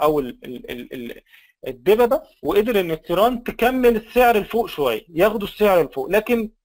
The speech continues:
بعد كده تغلب عليهم البياع تاني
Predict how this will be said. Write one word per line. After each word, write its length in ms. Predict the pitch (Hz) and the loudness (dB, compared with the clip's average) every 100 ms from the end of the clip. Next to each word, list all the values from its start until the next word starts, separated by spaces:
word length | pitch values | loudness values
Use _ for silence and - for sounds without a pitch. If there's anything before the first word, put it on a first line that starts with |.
| _ - | _ -14
بعد 340 | 147 202 208 | -2 0 0
كده 200 | 214 220 | 2 0
تغلب 520 | 214 165 170 226 214 156 | 0 0 2 2 2 2
عليهم 380 | 156 202 190 | 2 0 -2
البياع 380 | 151 135 139 170 | -4 0 2 2
تاني 320 | 175 131 104 | 0 -4 -8